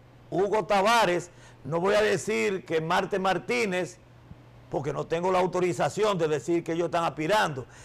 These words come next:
Y hay otro que me dijo, "Cuidado si se le zafa el gatillo", pero hay tres. Y en el Mamey, ya por lo menos el doctor Edwin López, perdón, el doctor Juan de Jesús Santos Núñez,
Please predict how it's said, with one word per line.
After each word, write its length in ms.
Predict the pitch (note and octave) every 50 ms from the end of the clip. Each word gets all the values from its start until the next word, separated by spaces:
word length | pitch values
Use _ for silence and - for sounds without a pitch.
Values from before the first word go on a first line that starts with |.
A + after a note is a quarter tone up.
| - -
Y 140 | E3 E3 G3
hay 180 | G#3+ A#3 A#3+ A#3 A#3+ B3
otro 320 | A#3+ D#3 - E3+ E3+ E3 - - - - - - -
que 100 | - F3+
me 140 | F3 E3+ F3
dijo, 220 | G3 A3 G#3+ G#3
"Cuidado 560 | - - A#3 A3 A3 G3 G3 G#3 A#3 C4 B3+ A3+
si 120 | C4+ B3+
se 120 | - C#4
le 140 | C4 C4+ B3 -
zafa 320 | - B3 B3 A#3 F#3+ C4
el 60 | C4 B3+
gatillo", 520 | C4 C4+ F3+ - G3+ F3+ D3+ A#2 G#2 F2 - - - - - - - -
pero 240 | F#3+ F3+ D#3 D#3+
hay 140 | F3+ G#3+ A#3
tres. 440 | F#3 - F#3+ E3+ D#3+ D3 A#2 - - - - - - - -
Y 100 | - F#3
en 140 | G3+ G#3 G3+
el 140 | G3+ A#3+ C4+
Mamey, 640 | C4+ C#4+ C#4 C4 C4+ C#4+ C#4 A#3+ G#3+ G#3+ A3+ A#3 - - - - - - - - - -
ya 200 | C#3 F3+ G3 D#3
por 160 | F#3 G3+ G3+
lo 120 | A3 A3+
menos 500 | A3 A3 A3 G#3+ G#3+ A3 A#3+ A#3+ - - - -
el 180 | D#3+ E3 E3
doctor 380 | D3+ F3 E3 - - F3+ F#3+ F#3+
Edwin 340 | G3+ G3+ D#3+ E3 G3 G3 G3
López, 500 | A3 B3 A#3+ E3+ - G#3 G#3 F3 - - - - - - - - - - -
perdón, 480 | - - E3 D#3+ F#3 G#3 G#3 G3+ F3 E3 -
el 180 | D#3+ F3 F3
doctor 280 | E3+ F3+ F3 F3+ G#3 A3+
Juan 220 | G3 G#3+ G#3 G#3
de 120 | G3 G3 F#3+
Jesús 240 | F3+ - G3+ G#3 -
Santos 300 | A3 G#3+ G#3 G#3 G#3 G3
Núñez, 340 | A3 A#3+ A#3 G#3 F#3+ F3+